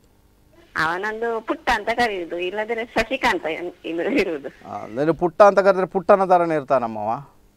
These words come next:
Speaker 2: ಮತ್ತೆ ಕೆಲಸನೂ ಪುಟ್ಟನ ಥರನೇ ಇರ್ತದೆ. ಪುಟ್ಟ ಹೇಗೆ ಕೆಲಸ ಮಾಡ್ತಾನೆ ಮನೆಯಲ್ಲಿ, ಅದೇ ಇರ್ತದೆ ಕೆಲಸ, ಬೇರೆ ಕೆಲಸ ಬರಲ್ಲ. ಶಶಿಕಾಂತ್ ಅಂತಲೇ ಕರಿಬೇಕು ತಾಯಿ, ಮನೆಯಲ್ಲಿ ಕೂಡ ಹೊರಗಡೆ ಕೂಡ, ಓಕೆನಾ?
Speaker 1: ಹ್ಮ್.
Speaker 2: ಆ,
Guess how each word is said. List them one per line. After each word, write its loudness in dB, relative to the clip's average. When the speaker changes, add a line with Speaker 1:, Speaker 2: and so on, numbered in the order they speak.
Speaker 2:
ಮತ್ತೆ -2
ಕೆಲಸನೂ 4
ಪುಟ್ಟನ 4
ಥರನೇ 4
ಇರ್ತದೆ. -4
ಪುಟ್ಟ 0
ಹೇಗೆ 4
ಕೆಲಸ -2
ಮಾಡ್ತಾನೆ 0
ಮನೆಯಲ್ಲಿ, 0
ಅದೇ 4
ಇರ್ತದೆ 0
ಕೆಲಸ, -2
ಬೇರೆ 0
ಕೆಲಸ -2
ಬರಲ್ಲ. 6
ಶಶಿಕಾಂತ್ 2
ಅಂತಲೇ 2
ಕರಿಬೇಕು 2
ತಾಯಿ, 2
ಮನೆಯಲ್ಲಿ -2
ಕೂಡ 2
ಹೊರಗಡೆ 4
ಕೂಡ, 0
ಓಕೆನಾ? 2
Speaker 1:
ಹ್ಮ್. -16
Speaker 2:
ಆ, 10